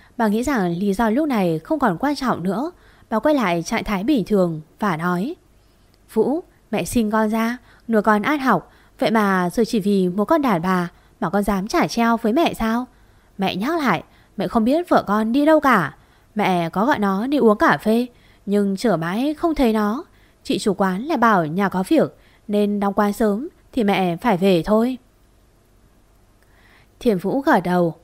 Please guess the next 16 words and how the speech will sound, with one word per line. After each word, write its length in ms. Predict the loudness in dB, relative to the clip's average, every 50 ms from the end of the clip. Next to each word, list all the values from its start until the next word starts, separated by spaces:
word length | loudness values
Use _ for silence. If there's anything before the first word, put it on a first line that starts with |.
| _ _ _ _ _ _ _
"Hợp 300 | -8 -4 -2 -2 0 0
lý 200 | 0 0 2 2
quá, 320 | 2 2 2 0 0 -4 -8 _ _ _ _ _ -4
mẹ 100 | -2 2
đừng 320 | 4 4 4 4 2 0 0
cả 160 | 0 0 0
Vũ 260 | 0 0 0 0 0
lấp 200 | 0 0 2 4
miệng 240 | 4 4 4 4 2
em." 280 | 0 0 -2 -2 -4 -8 _ _ _ _ _ _ _ _ _ _ _ _ _ _ _ _ _ _ _ _ -4
Bà 200 | -2 0 0 0
La 200 | 0 -2 -4 -2
Man 260 | -2 -2 -2 -2 -2
quát 240 | -2 -2 0 0 2
lên. 300 | 2 2 2 2 0 -4 -8 _ _ _ _ _ _ _ _ -4
"Này, 280 | 0 0 0 0 -2